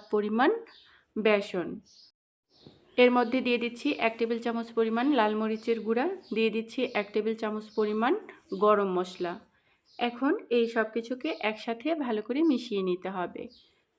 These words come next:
মিশিয়ে নিয়ে তারপর আমি ম্যারিনেট করা চিকেনটা এর মধ্যে কোটিং করে নেব। আপনারা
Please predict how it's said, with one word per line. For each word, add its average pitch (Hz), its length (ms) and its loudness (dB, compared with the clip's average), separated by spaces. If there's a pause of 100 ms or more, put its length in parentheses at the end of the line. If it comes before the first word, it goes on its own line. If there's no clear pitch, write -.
(2000)
মিশিয়ে 262 460 2
নিয়ে 262 140 4 (120)
তারপর 220 300 4 (200)
আমি 214 140 0 (100)
ম্যারিনেট 220 420 0 (100)
করা 226 180 2 (160)
চিকেনটা 247 680 -2 (600)
এর 226 180 8 (120)
মধ্যে 214 340 0 (380)
কোটিং 233 280 4 (100)
করে 185 240 2
নেব। 170 160 -6 (800)
আপনারা 254 360 4